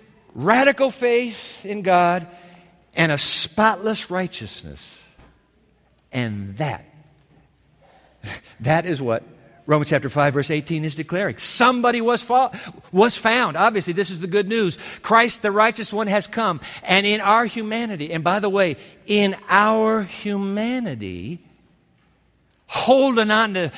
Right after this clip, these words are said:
his Father for dear life, he whooped the devil on his own ground. He won. Bearing our sins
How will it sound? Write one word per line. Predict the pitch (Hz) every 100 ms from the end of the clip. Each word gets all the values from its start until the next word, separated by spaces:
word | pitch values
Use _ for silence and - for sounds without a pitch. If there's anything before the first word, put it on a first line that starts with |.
| -
his | 185 -
Father | 220 233 220
for | 180 185
dear | 220
life, | 214 247 196 - - - - - _ _ _ _ _ _ _
he | - 240
whooped | 277 311 294
the |
devil | 277 294 233 226 -
on | 254
his | 247
own | 240 240
ground. | 254 247 139 101 95 _ _ _ _ _ _
He | - 220
won. | 240 226 131 90 - _ _ _ _ _ _ _ _ _ _
Bearing | 107 226 269 277 294 285
our | 240 233 240
sins | - - 240 208 160 180 196 -